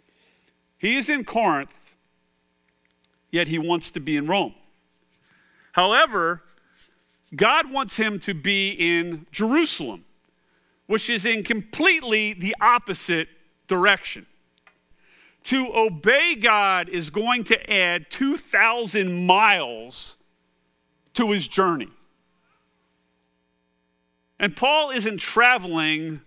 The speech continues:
by United Airlines, which may take you a long time to get there anyhow, the way air travel is going right now. But he's traveling by foot. Best case, he's traveling by a,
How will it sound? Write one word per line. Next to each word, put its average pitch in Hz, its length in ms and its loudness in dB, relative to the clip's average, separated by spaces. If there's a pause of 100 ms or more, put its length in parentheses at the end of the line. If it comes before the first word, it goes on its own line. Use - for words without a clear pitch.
(640)
by 185 140 4
United 196 640 -2
Airlines, 127 800 -4 (1400)
which 202 240 0
may 233 160 2
take 220 260 0
you 214 100 -2
a 196 40 2
long 190 320 0
time 196 260 0
to 165 80 0
get 185 220 0
there 170 180 2
anyhow, 143 640 2
the 135 60 -4
way 139 180 0
air 170 140 0
travel 120 400 -2
is 107 100 -10
going 110 300 -4
right 107 220 -2
now. 104 420 -4 (1400)
But 262 120 4
he's 294 160 0
traveling 302 540 2
by 220 240 4
foot. 330 420 0 (1040)
Best - 300 4
case, 277 300 0
he's 240 200 0
traveling 262 560 2
by 226 260 4
a, 196 180 0